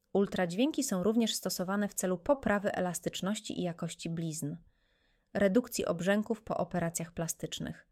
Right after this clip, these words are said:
na przykład po liposukcji, liftingu twarzy, abdominoplastyce, a także jako element terapii zatok w przypadku przewlekłego zapalenia. Pamiętaj,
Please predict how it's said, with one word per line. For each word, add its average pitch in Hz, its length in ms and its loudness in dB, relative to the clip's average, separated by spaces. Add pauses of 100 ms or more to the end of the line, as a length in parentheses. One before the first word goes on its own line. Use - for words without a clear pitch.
(440)
na 185 140 -4
przykład - 380 -4
po 165 280 -4
liposukcji, 180 840 -8 (200)
liftingu 180 500 -4
twarzy, 165 500 -8 (600)
abdominoplastyce, 196 1160 -2 (420)
a - 100 -2
także 233 320 2
jako 240 300 2
element 240 520 6
terapii 214 360 0
zatok 185 520 -2 (200)
w - 120 -20
przypadku - 500 -8
przewlekłego 190 600 0
zapalenia. 165 640 -8 (1080)
Pamiętaj, 170 720 -2